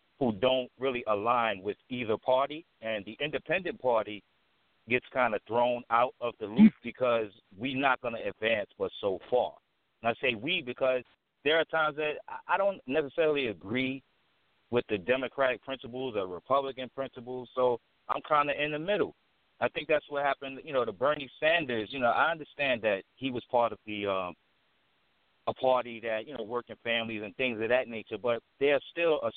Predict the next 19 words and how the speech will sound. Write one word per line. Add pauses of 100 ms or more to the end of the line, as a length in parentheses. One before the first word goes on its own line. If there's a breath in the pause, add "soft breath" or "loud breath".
section
of
the
Democratic
Party.
Like,
so (160)
when
he,
as
he, (180)
as
he
gained
steam, (420)
he
had
to
join